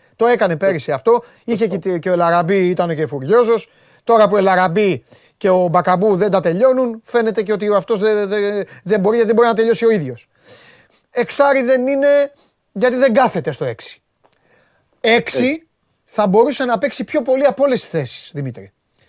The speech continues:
Speaker 1: Είναι επίμονος, είναι πεισματάρης, είναι δυνατός,
Speaker 2: Πρεσάρι, ναι,
Speaker 1: έχει
Speaker 2: ναι.
Speaker 1: ταχυδύναμη, είναι φουριόζος,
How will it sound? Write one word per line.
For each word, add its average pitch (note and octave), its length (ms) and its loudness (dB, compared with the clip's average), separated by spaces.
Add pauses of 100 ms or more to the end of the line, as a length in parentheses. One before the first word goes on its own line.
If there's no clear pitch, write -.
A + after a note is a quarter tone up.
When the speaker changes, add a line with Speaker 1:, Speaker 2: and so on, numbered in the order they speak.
(360)
Speaker 1:
Είναι A#3 220 0
επίμονος, A#3+ 720 -2 (100)
είναι G3+ 240 -2
πεισματάρης, G#3+ 840 -2 (220)
είναι G#3 240 -2
δυνατός, G#3+ 340 2
Speaker 2:
Πρεσάρι, D3+ 460 4 (180)
ναι, D#3+ 160 0
Speaker 1:
έχει A3+ 200 2
Speaker 2:
ναι. B3 40 -6
Speaker 1:
ταχυδύναμη, A3+ 840 -2
είναι A#3+ 260 -2
φουριόζος, G#3 800 0